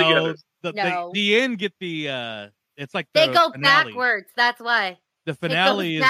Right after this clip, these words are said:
Speaker 2: the
Speaker 3: backwards.
Speaker 2: big part
Speaker 1: So
Speaker 2: of the parade. Like
Speaker 1: so,
Speaker 2: the Electric
Speaker 1: so
Speaker 2: Parade, that the, uh,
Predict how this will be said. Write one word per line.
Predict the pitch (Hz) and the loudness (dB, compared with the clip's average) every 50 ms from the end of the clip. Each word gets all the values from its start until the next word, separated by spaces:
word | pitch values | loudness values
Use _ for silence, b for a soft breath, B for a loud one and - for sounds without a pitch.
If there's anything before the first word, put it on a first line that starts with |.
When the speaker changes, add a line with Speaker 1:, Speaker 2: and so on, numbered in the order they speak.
| 269 302 | 2 2
Speaker 2:
the | 311 147 | 0 -2
Speaker 3:
backwards. | 143 240 233 196 196 175 160 139 123 | -4 -4 -4 -4 -6 -8 -10 -10 -8
Speaker 2:
big | 156 165 156 - | -6 -6 -6 -6
part | 151 147 139 131 | -8 -6 -2 0
Speaker 1:
So | - - - | 2 4 4
Speaker 2:
of | - | 2
the | - 127 | 0 -6
parade. | 123 117 113 107 104 107 _ _ _ _ _ _ _ _ _ _ - | -12 -12 -12 -12 -14 -18 _ _ _ _ _ _ _ _ _ _ -4
Like | 190 175 | 0 2
Speaker 1:
so, | 214 | 4
Speaker 2:
the | 214 233 | 4 4
Electric | 240 220 226 - | 4 2 0 2
Speaker 1:
so | 196 | 2
Speaker 2:
Parade, | 185 165 156 | 2 0 0
that | 156 151 | -2 -6
the, | 147 151 | -8 -12
uh, | 147 _ 147 151 151 143 131 | -14 _ -12 -10 -8 -8 -10